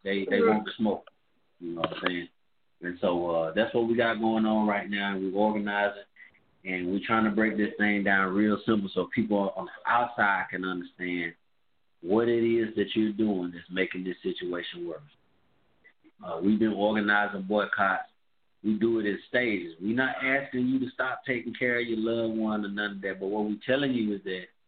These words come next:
Speaker 1: if everybody's eating the same three meals coming out their kitchen a day, we'll be all right until we get our problem solved. Like, no matter how long. The Montgomery bus boycott was, like,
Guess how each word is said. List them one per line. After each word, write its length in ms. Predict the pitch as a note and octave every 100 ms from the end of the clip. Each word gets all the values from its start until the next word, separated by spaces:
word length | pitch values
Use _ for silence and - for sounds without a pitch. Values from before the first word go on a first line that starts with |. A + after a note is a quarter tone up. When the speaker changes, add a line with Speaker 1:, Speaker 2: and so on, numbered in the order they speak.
| _ _ _ _ _ _
Speaker 1:
if 140 | F#2+ F#2+ G2+
everybody's 720 | C3 D#3+ D3+ D3 C#3+ B2+ A#2
eating 260 | C#3 C3+
the 140 | A2+ G#2+
same 440 | B2 C3 C3 B2+ B2+
three 300 | C3+ C3 B2+
meals 400 | A#2+ C3 B2+ A#2 -
coming 260 | A#2+ A2+
out 120 | G#2+
their 160 | G#2 G2
kitchen 380 | - B2 A#2 G#2+
a 60 | F2+
day, 260 | F2+ F2+ E2 F#2
we'll 300 | A#2 C#3+ C3
be 160 | B2 A#2+
all 240 | A2 G2+
right 260 | G#2 A2 F#2+
until 280 | F#2+ G2
we 80 | F#2+
get 140 | F#2+ F2+
our 140 | F2
problem 360 | - G2 F2 E2+
solved. 240 | - E2+ E2+
Like, 220 | D#2+ E2+
no 160 | G#2+ A#2+
matter 240 | A#2+ G#2+
how 180 | A2+ A2+
long. 260 | G2+ E2+ - _ _ -
The 80 | F#2
Montgomery 520 | A#2 B2 B2+ B2 A2
bus 240 | B2+ A#2 A2
boycott 500 | G#2+ A2+ - G#2+ F2+
was, 120 | F#2+
like, 200 | F#2 E2